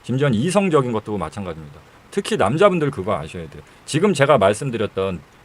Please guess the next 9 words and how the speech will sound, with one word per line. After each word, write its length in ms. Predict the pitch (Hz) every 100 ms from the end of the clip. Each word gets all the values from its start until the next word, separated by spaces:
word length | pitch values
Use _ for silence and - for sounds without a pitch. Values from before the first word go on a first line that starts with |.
| _
갖고 180 | - 127
있는 360 | 120 117 120 110
기운, 400 | - 127 92 71 - -
이걸 280 | 139 190
당신이 520 | - 110 160 170 185 165
안 380 | - 82 117
갖고 260 | 233 262 160
있잖아요. 440 | 110 - 90 85 123
그러면 340 | - 127 185